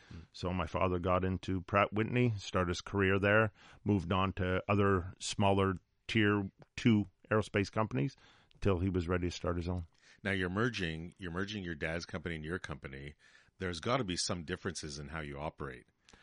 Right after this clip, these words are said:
Speaker 3: Was that a challenge when you brought them together?
Speaker 2: More than we expected. We figured, uh, similar companies, it shouldn't be that difficult. We hadn't been together for ten years, but com-, it's,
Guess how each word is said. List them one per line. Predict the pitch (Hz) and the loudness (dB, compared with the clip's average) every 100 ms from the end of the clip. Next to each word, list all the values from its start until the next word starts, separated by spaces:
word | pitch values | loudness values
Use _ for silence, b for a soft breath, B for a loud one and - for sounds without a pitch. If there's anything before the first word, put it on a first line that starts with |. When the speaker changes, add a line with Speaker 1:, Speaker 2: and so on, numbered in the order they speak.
| b | b
Speaker 3:
Was | 90 80 | -8 0
that | 95 | 0
a | 117 | 2
challenge | - 107 117 117 | 0 -2 -2 -4
when | 110 | -4
you | 104 | -2
brought | 98 110 | -2 -4
them | 117 | -4
together? | 107 98 104 139 - b b - 107 92 120 | -6 -6 -6 -8 -16 b b -10 -10 -8 -4
Speaker 2:
More | 117 107 117 143 | 2 8 10 12
than | 139 131 113 | 12 10 8
we | 104 | 6
expected. | 90 - - - - - - _ _ _ _ 98 | 4 -2 -6 -6 -10 -16 -18 _ _ _ _ -2
We | 92 | 2
figured, | 123 110 104 92 | 4 6 4 4
uh, | 80 69 | 2 -2
similar | - - 127 120 107 | -6 0 4 6 6
companies, | 101 98 98 85 90 90 78 | 4 0 -2 0 0 0 -4
it | - 98 | -10 -10
shouldn't | - 107 85 | -4 -2 -2
be | 90 | 0
that | 87 80 - | 0 -2 -4
difficult. | 80 - 95 | -8 -4 -2
We | 117 85 - - - | -2 -4 -12 -16 -2
hadn't | 101 107 | 2 4
been | 107 101 | 4 2
together | 92 101 98 95 95 | 2 2 4 4 2
for | - | 0
ten | 85 107 101 | -6 -2 0
years, | 98 120 139 113 117 - b b b b - - - | 4 4 4 2 0 -10 b b b b -20 -14 2
but | 80 73 _ _ _ | 4 4 _ _ _
com-, | - - - | -10 -10 -6
it's, | - - - | -8 -8 -14